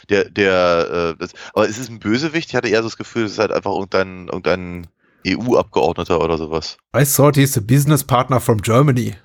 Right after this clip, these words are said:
Speaker 2: oder sowas, dachte
Speaker 1: Ja, ja,
Speaker 2: ich,
Speaker 1: ich,
Speaker 2: also,
Speaker 1: ich, ich,
Speaker 2: ja.
Speaker 1: ich, ich schlug auch irgendwie innerlich die Hacken zusammen. Aber,
Speaker 2: Ja.
Speaker 1: ähm,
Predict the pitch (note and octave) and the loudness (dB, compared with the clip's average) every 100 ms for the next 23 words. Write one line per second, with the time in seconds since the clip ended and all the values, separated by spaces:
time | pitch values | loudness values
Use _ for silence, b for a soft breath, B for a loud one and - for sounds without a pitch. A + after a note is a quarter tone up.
0 | - F#2+ F2+ E2+ - - - - A2+ A#2+ | -10 -6 -6 -6 -6 -10 -8 0 2 4
1 | G2 C2+ C#2 - - - - G#2+ - - | 2 0 -4 -6 -8 -10 -10 -12 -14 -12
2 | - A#2+ - G#2 - F#2 F#2 A2 G#2 G#2 | -8 -6 -4 -4 -6 -16 -12 -6 -2 -2
3 | G2 G2 F#2+ F2+ - E2+ D#2 - G#2+ G#2+ | -2 -4 -6 -8 -8 -6 -2 0 4 4
4 | G#2 A2 A2 A2 | 4 2 0 -4